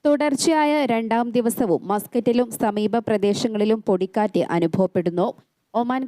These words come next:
കടലിന്റെ തീരപ്രദേശങ്ങളിലും പരിസര പ്രദേശങ്ങളിലും വ്യാഴാഴ്ചയും പൊടിപടലങ്ങൾ ഉയർന്നേക്കുമെന്ന് കാലാവസ്ഥാ നിരീക്ഷണ കേന്ദ്രം മുന്നറിയിപ്പ് നൽകി. പൊടിപടലങ്ങൾ അന്തരീക്ഷത്തിൽ നിറഞ്ഞതിനാൽ രാത്രിയിൽ ദൃശ്യപരത കുറയ്ക്കാൻ കാരണമാകുമെന്നും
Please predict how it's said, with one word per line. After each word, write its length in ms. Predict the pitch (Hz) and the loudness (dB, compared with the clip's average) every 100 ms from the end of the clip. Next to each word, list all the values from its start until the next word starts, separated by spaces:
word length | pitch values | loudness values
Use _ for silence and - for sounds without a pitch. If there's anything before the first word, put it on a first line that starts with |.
| 269 | 0
കടലിന്റെ 400 | 254 262 262 262 | 0 0 0 0
തീരപ്രദേശങ്ങളിലും 1120 | 269 226 220 226 226 226 226 254 233 233 240 220 | 0 2 2 0 0 2 0 0 0 0 0 0
പരിസര 400 | 190 190 220 214 | 0 0 0 0
പ്രദേശങ്ങളിലും 880 | 214 202 208 220 226 220 220 214 | 0 0 0 0 0 2 2 0
വ്യാഴാഴ്ചയും 720 | 190 185 190 202 202 226 220 208 | 0 0 2 0 0 2 2 0
പൊടിപടലങ്ങൾ 680 | 202 202 214 196 202 202 214 | 0 2 0 -2 -2 0 0
ഉയർന്നേക്കുമെന്ന് 840 | 190 190 190 202 196 202 196 151 180 | 2 2 0 -2 0 0 0 -2 -2
കാലാവസ്ഥാ 600 | 190 185 190 202 - 214 | -2 0 0 -2 -2 -2
നിരീക്ഷണ 540 | 196 190 190 - 208 208 | 0 0 0 -2 -2 0
കേന്ദ്രം 500 | 214 190 196 185 156 | 0 0 0 0 0
മുന്നറിയിപ്പ് 640 | 170 170 175 175 170 175 | 0 2 2 2 0 -2
നൽകി. 400 | 175 175 180 226 - _ _ _ _ - | 0 0 0 -2 -4 _ _ _ _ -2
പൊടിപടലങ്ങൾ 720 | 247 262 262 262 262 254 269 220 | 0 2 0 0 -2 0 0 0
അന്തരീക്ഷത്തിൽ 760 | 220 202 226 - 233 240 233 | -2 0 0 0 -2 0 0
നിറഞ്ഞതിനാൽ 640 | 214 202 208 208 208 160 - 175 | 0 0 0 0 0 0 -2 -2
രാത്രിയിൽ 500 | 196 190 - 214 226 | 0 0 0 2 0
ദൃശ്യപരത 720 | 202 190 - 220 208 214 220 | 0 0 0 -2 -2 0 -2
കുറയ്ക്കാൻ 500 | 220 202 190 - 214 | 0 0 0 -2 -4
കാരണമാകുമെന്നും 1040 | 214 190 185 190 202 196 190 202 190 160 | -2 0 0 0 0 0 0 -2 -2 -2